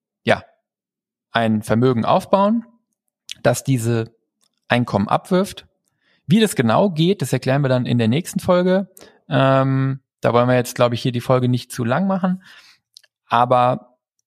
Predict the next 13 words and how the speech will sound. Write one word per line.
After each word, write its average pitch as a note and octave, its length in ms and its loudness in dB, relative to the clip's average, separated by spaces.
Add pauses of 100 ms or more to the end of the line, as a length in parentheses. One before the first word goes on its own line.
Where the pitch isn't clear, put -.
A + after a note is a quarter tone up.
(220)
es - 80 -14
kann C#3+ 200 2
eben C3 200 0
erst B2 260 0
so B2 60 -2
richtig C#3+ 380 -2
losgehen, B2+ 420 2
wenn A#2 120 2
ihr A2 100 0
den A2 100 2
Liquiditätspuffer A2+ 1120 -2
gefüllt C#3+ 540 -2
habt. - 320 -2